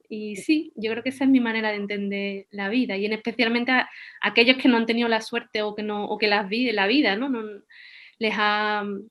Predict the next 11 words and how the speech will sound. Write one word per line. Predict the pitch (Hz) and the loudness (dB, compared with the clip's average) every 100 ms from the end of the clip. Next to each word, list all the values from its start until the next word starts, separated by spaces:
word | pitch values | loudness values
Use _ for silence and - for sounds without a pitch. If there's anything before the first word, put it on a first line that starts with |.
| _ | _
les | - 247 | 0 4
ha | 247 | 6
imposibilitado, | 247 254 285 262 240 240 233 208 | 6 4 6 6 4 2 2 0
¿no? | 311 427 | -2 -4
Se | - 226 220 220 214 214 _ | -6 -4 -2 -4 -8 -14 _
experimenta | 226 220 240 226 220 226 | -10 -8 -4 0 0 0
ese | 220 247 | -2 -2
amor | 220 214 | -6 -6
con | 220 | -6
mayúsculas, | 208 220 - - 190 202 | -4 -6 -8 -10 -8 -6
¿no? | 247 | -10